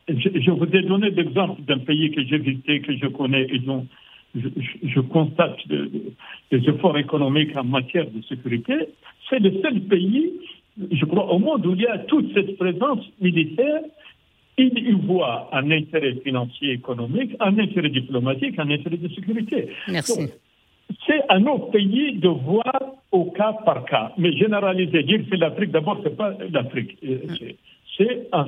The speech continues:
Speaker 1: certain nombre de pays d'Afrique
Speaker 2: D'Afrique francophone.
Speaker 1: francophone.
Speaker 2: Tout à fait.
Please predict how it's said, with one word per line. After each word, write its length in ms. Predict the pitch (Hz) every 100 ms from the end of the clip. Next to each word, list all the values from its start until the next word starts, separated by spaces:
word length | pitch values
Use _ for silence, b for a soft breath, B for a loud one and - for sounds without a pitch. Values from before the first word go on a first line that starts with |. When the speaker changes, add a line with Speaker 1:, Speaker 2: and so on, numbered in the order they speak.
| -
Speaker 1:
certain 320 | 185 - 165
nombre 340 | 139 220 185
de 140 | 127 135
pays 500 | 131 147 135 214 240
d'Afrique 240 | 143 131
Speaker 2:
D'Afrique 220 | - 226
francophone. 540 | - 196 185 202 185 143
Speaker 1:
francophone. 480 | - - _ _ -
Speaker 2:
Tout 120 | 190
à 80 | 196
fait. 180 | -